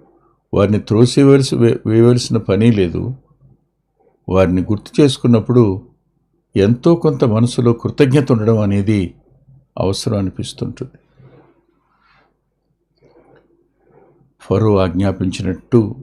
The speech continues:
అనగానే విధేయత అనే మాట మన మనసులోకి రావాలి.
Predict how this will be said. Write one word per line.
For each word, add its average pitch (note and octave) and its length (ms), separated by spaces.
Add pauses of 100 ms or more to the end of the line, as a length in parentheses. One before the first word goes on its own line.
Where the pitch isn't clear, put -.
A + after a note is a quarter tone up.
(140)
అనగానే G2+ 680 (580)
విధేయత F#2 680 (520)
అనే F#2 140
మాట E2+ 340 (1600)
మన D#2+ 60
మనసులోకి F#2 680
రావాలి. E2+ 440